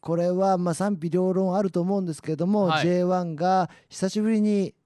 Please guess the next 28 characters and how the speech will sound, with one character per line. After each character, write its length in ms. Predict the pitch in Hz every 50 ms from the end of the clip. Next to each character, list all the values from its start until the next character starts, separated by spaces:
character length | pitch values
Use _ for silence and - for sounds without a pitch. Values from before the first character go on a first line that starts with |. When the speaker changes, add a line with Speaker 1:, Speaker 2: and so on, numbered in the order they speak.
| _ _ -
Speaker 1:
え 180 | - 135 147 147
ー、 40 |
ツ 200 | 143 - - 185
ー 40 | 180
ス 80 | 160 -
テ 180 | - 170 165
ー 20 | 160
ジ 100 | 147 147
制 240 | - - 151 147 143
に 120 | 143 135
し 140 | 123 - -
て、 440 | _ - 160 170 170 160 151 131 110
Speaker 2:
は 100 | - 110
い、 80 | 104 101
は 160 | - 113 104
い。 80 | 90 -
Speaker 1:
え 880 | 123 135 135 135 135 131 131 131 131 131 131 131 131 127 127 127 123 120
ー、 20 |
そ 280 | 117 - - - 156 160
れ 80 | 180
ぞ 140 | 175 156 185
れ 100 | 165 156
の 140 | 131 120 110
終 220 | - - 139 135
盤 320 | 127 107 120 117 117 113 107
で 160 | 113 107 107
優 120 | 113 120
勝 240 | 120 - - 127 120